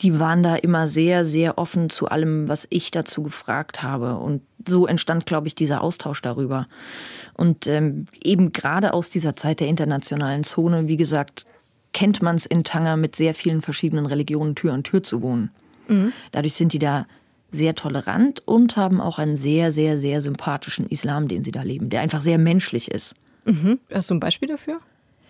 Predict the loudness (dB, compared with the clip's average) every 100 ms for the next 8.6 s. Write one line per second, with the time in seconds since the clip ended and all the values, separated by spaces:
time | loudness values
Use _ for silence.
0 | _ -16 -4 -2 -2 -2 -4 -6 -10 -8
1 | -4 0 0 2 0 0 -4 -2 -2 0
2 | -2 -2 -2 -2 -4 -6 -10 _ -8 2
3 | 4 4 2 0 0 -2 0 2 2 2
4 | 2 2 0 0 0 2 0 0 -2 -4
5 | -4 -4 -4 -2 0 2 2 2 0 -2
6 | -4 -2 -4 -4 -6 -6 -6 -6 -6 -8
7 | -6 -4 -4 -6 -4 -2 -2 -2 -4 0
8 | 0 0 0 2 4